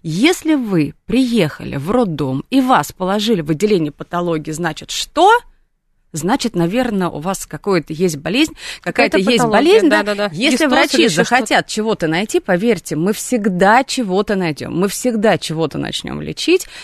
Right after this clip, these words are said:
Speaker 1: и всегда начнётся как-, найдётся какое-то показание ус-, ускорить наступление рода. Нет, нет и ещё раз нет, да? Ни-, никаких р-, ранних госпитализаций просто так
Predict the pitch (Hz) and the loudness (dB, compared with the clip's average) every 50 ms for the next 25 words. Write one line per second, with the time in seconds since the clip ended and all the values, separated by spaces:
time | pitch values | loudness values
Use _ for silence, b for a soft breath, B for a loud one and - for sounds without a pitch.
0 | B B _ - 202 156 - 226 214 214 226 214 190 175 170 - 175 - - - | B B _ -4 -4 0 0 0 2 2 2 2 2 0 -2 -2 -4 -4 -6 -8
1 | 160 151 - 175 180 180 202 185 - - - 151 - 160 - 143 - 147 - - | -12 -4 -2 0 0 0 0 -2 -4 -6 -8 -6 -6 -6 -6 -6 -8 -6 -2 0
2 | 151 147 170 254 302 330 330 330 311 302 277 233 - - 147 - - - - 165 | 0 2 4 4 4 6 6 6 4 4 2 0 -2 -4 -8 -10 -10 -10 -10 -10
3 | - - 220 247 254 247 - 190 - - - 165 - 202 202 202 196 196 202 185 | -6 -2 0 0 0 0 -4 -6 -8 -8 -10 -8 -4 -4 -2 -2 -2 -2 -2 -4
4 | 165 B B B B B _ 160 160 165 180 220 269 311 339 294 _ - 185 190 | -6 B B B B B _ -2 0 2 4 6 6 4 4 2 _ -2 0 0
5 | 208 233 233 - 180 180 - - 190 170 175 170 - - 160 131 107 - - 170 | 0 0 0 -2 -2 -2 -2 -2 -2 -2 -2 -4 -4 -4 -4 -6 -6 -6 -6 -4
6 | 202 233 214 190 190 190 - 190 190 196 190 - 208 226 - - 233 202 - - | -2 0 2 2 2 0 0 0 0 0 0 0 -2 -4 -2 -2 -4 -4 -4 -6
7 | 160 - - - 170 170 190 202 180 156 147 147 143 160 - - - 160 - 175 | -8 -8 -4 -2 0 2 2 2 2 0 0 -2 -4 -6 -6 -8 -8 -6 -2 0
8 | 175 185 180 202 180 - - 156 - _ - 196 208 180 - - - 147 - _ | 0 2 2 2 0 0 -2 -6 -8 _ -2 -2 -2 -2 -2 -6 -10 -16 -10 _
9 | - 240 311 339 - | 0 2 2 2 0